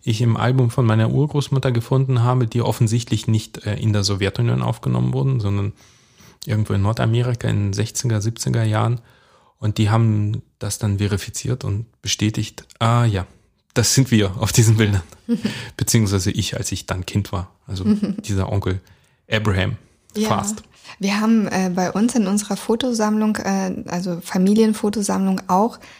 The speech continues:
Speaker 2: einzelne Bilder, so Porträtaufnahmen von, äh, Menschen, die scheinbar eben nicht in der Sowjetunion gelebt haben. Und es hieß dann ja,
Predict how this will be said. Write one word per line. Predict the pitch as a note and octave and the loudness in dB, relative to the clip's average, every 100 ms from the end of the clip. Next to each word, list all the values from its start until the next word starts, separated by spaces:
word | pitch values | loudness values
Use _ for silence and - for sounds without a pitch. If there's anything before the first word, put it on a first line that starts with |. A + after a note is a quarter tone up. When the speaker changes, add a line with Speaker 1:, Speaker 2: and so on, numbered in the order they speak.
| - - | -20 -2
Speaker 2:
einzelne | G3 G#3+ A3 G3+ | 4 4 6 4
Bilder, | F3 F3+ F3+ A3+ B3+ | 4 2 2 2 0
so | A#3 | -2
Porträtaufnahmen | G#3+ G3+ - G#3 G#3 F#3+ F#3+ - F3+ F#3+ G#3+ | -4 -8 -4 -2 0 0 -2 -2 0 2 0
von, | G#3 F#3 F#3 F3+ | 2 0 2 0
äh, | - E3+ F3 E3+ - - | -2 -2 -2 -2 -4 -4
Menschen, | D#3+ F3 F3+ G#3 A#3 A#3 A3+ - - | 2 2 4 4 4 4 0 -6 -4
die | F#3 | -2
scheinbar | - G3 G3 F#3+ F3+ F3+ F3+ | 0 2 4 2 2 0 -2
eben | F3 F3 | 2 4
nicht | G#3 A#3+ | 4 4
in | |
der | G3+ | 2
Sowjetunion | E3+ E3+ E3 G3 F#3 F#3 | 2 -2 -2 0 0 0
gelebt | F3+ F#3 F#3 - | -2 -2 -2 -2
haben. | A3+ A3+ C4 C#4 - - - - | 0 2 2 -2 -12 -18 -16 2
Und | F#3+ | 4
es | F#3+ | 4
hieß | G#3 G3 | 0 0
dann | F#3+ | 0
ja, | F3+ | 0